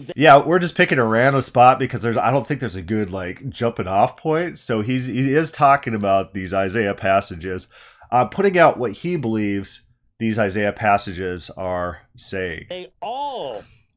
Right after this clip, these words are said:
Speaker 1: like the Babylonian gods, came out of the creation itself. But God does not.
Speaker 2: Yeah, listen to his
Speaker 1: God
Speaker 2: cadence.
Speaker 1: does not learn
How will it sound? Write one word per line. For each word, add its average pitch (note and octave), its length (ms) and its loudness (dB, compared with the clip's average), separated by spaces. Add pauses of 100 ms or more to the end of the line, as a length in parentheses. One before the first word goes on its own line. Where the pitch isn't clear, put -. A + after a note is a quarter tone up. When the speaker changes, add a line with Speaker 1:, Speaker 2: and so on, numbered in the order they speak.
(120)
Speaker 1:
like G#3 300 -12
the G#3 100 -8
Babylonian A#3 960 -12
gods, G3+ 560 -10
came G#3 400 -14 (160)
out B3 400 -10
of G#3 220 -12
the G#3 100 -8
creation A3 1160 -14
itself. D#3 840 -16 (2500)
But C3+ 300 -12
God D3+ 520 -10 (680)
does B2 300 -10
not. - 460 -14 (840)
Speaker 2:
Yeah, A#2+ 160 -4
listen E3 300 -2
to F3+ 80 2
his C3 100 2
Speaker 1:
God F#3 120 -6
Speaker 2:
cadence. A#2+ 300 2
Speaker 1:
does D#3+ 60 -12
not F3 280 -10
learn C#3+ 800 -10